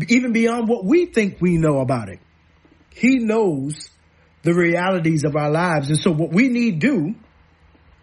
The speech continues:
is to gain the attitude of gratitude in everything, in all of these circumstances and situations. Find a way to give thanks.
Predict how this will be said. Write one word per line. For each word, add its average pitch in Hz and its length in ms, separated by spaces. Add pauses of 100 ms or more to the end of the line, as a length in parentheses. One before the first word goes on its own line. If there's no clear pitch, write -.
(480)
is 196 360
to 175 360 (200)
gain 226 320
the 208 160
attitude 214 420
of 151 160
gratitude 151 640 (920)
in 196 260 (100)
everything, 180 840
in 143 120
all 240 300
of 196 80
these 190 260
circumstances 160 760
and 156 100
situations. 175 760 (460)
Find 233 560
a 247 40
way 156 260
to 143 120
give 165 240
thanks. 135 420